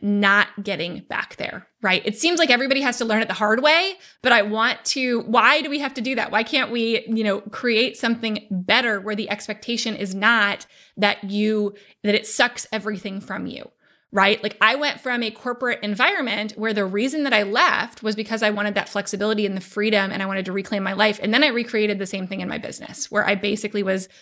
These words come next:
a slave to my own business, but it was my own doing. And I think some of that, you know, it is obviously a complicated thing because oftentimes we're also, you know, not just running businesses, maybe we're moms, or maybe we're taking care of,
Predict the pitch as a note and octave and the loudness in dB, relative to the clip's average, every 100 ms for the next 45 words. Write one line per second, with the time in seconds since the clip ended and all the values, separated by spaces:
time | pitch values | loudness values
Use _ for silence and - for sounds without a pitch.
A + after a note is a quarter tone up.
0 | _ G#3 - G#3 G3 F#3+ G#3 G3 F3+ F#3 | _ -4 0 2 2 0 -2 -2 -2 -2
1 | F#3 B3+ B3+ - A#3+ C4 C#4+ C4+ B3+ A#3 | 2 4 2 2 4 6 4 2 2 0
2 | C#4 C#4 - - - _ _ _ _ _ | 0 -4 -8 -14 -18 _ _ _ _ _
3 | B3 A#3+ A#3 A3+ A3+ - _ _ - A3+ | 4 6 4 2 0 -4 _ _ -4 -2
4 | C#4 C4+ - - D#4 F#4+ A3+ G3+ - - | 0 -2 0 2 2 0 -2 0 0 -4
5 | - A#3 G#3 G3+ A3+ A3 A3 - A3+ C4 | -4 -4 -2 -2 2 4 2 2 0 0
6 | B3 A3+ G3+ - G#3 A3 A3 G#3 - G3 | -2 -2 -2 -4 -4 -2 -2 -6 -4 -2
7 | G3 F#3+ F#3 - D4+ A3+ G3 A#3 - F#3+ | 0 -2 -4 2 2 2 -2 -4 -2 -2
8 | F#3+ - G3 G3+ F#3+ - F#3+ G3 G3+ F#3+ | -2 -6 -6 -6 -6 -4 -2 -2 0 0
9 | F#3 F#3 F#3 G3+ F#3 - - - G3 G#3+ | -2 -4 -6 -6 -4 -6 -6 -6 2 2
10 | - G#3+ F#3+ G3 F#3+ F#3 F#3 F3+ G3 A3 | 2 -2 -6 -6 -6 -8 -6 -2 -2 -2
11 | G3 F#3 G3+ G3+ G3 F#3 F3 G3 C4 B3 | -4 -4 -2 0 0 -2 0 0 0 -2
12 | F#3+ F#3+ F#3+ G3 G3 G3 G3+ G3+ G3 G3+ | -4 -2 -2 -4 -6 -8 -6 2 4 4
13 | G3+ G3 F#3+ | 2 2 0